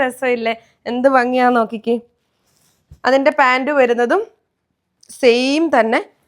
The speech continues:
പ്രിന്റിലാണ് കേട്ടോ. ദേ ഇതേപോലെയാണേ. അടുത്തത് വരുന്നത് ദേ ഡാർക്ക് ചോക്ലേറ്റ് കളർ. നല്ല രസമുണ്ട് കേട്ടോ, പറയാൻ വാക്കുകളില്ല,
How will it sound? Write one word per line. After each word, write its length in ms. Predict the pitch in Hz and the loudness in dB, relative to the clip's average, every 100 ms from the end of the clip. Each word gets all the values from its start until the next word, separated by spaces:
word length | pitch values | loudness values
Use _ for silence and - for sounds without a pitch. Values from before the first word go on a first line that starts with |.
| _ _ | _ _
പ്രിന്റിലാണ് 600 | 208 202 208 208 185 175 202 | -6 -4 -2 -2 -2 -4 -6
കേട്ടോ. 200 | 208 175 - _ 180 | -6 -8 -10 _ -12
ദേ 80 | 175 - _ _ _ _ _ _ _ _ _ _ 208 | -12 -14 _ _ _ _ _ _ _ _ _ _ -10
ഇതേപോലെയാണേ. 720 | 196 185 175 175 170 165 302 330 _ _ _ _ _ _ _ _ _ _ _ 247 | -8 -6 -6 -6 -8 -6 -8 -10 _ _ _ _ _ _ _ _ _ _ _ -2
അടുത്തത് 320 | 302 339 381 403 | -2 -2 -2 2
വരുന്നത് 420 | 320 311 302 277 381 - - - _ _ _ _ _ _ 190 | 2 2 2 2 2 -2 -20 -20 _ _ _ _ _ _ -12
ദേ 80 | 202 196 _ _ _ 196 | -12 -12 _ _ _ -2
ഡാർക്ക് 580 | 226 240 262 277 285 302 - | 0 2 2 0 -2 -10 -4
ചോക്ലേറ്റ് 680 | 220 214 208 247 233 240 - | 0 0 -2 -4 -2 -4 -4
കളർ. 220 | 175 156 - _ _ _ _ _ _ 269 | -4 -4 -8 _ _ _ _ _ _ -12
നല്ല 260 | 302 330 330 | -6 -4 -2
രസമുണ്ട് 460 | 285 277 294 262 247 | -4 -6 -10 -8 -8
കേട്ടോ, 200 | 262 254 220 _ _ - | -6 -6 -8 _ _ -10
പറയാൻ 480 | 240 240 254 269 285 285 | -6 -4 -4 -2 -2 0
വാക്കുകളില്ല, 600 | 254 240 254 262 247 240 | 0 0 -6 -6 -4 -4